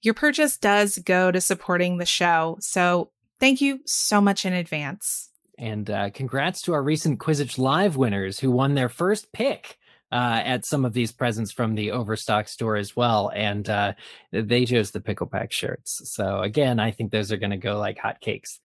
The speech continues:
Speaker 2: But I think that may be it for the announcements, and it's ready to dive in. This week, we're discussing Chapter five of Goblet of Fire, titled Weasley's Wizard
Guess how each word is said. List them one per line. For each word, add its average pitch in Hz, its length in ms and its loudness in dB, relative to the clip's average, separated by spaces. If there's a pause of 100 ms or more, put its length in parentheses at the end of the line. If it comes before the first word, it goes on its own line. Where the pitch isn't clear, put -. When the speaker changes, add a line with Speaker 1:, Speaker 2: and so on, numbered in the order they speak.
(160)
Speaker 2:
But 147 380 0 (120)
I 147 260 2
think 214 340 0
that 190 200 0
may 180 160 4
be 160 180 0
it 175 140 2
for 180 160 0
the 165 160 2
announcements, 156 680 0
and 151 400 2
it's 143 220 -2
ready 156 300 0
to 170 120 -4
dive 156 400 2
in. 160 400 2 (300)
This 170 320 0
week, 170 240 0
we're 165 100 4
discussing 151 720 0
Chapter 175 500 -2
five 113 680 -2 (260)
of 107 220 0
Goblet 151 300 0
of 139 100 -2
Fire, 107 520 0 (280)
titled 120 500 0
Weasley's 202 880 0 (320)
Wizard 175 580 2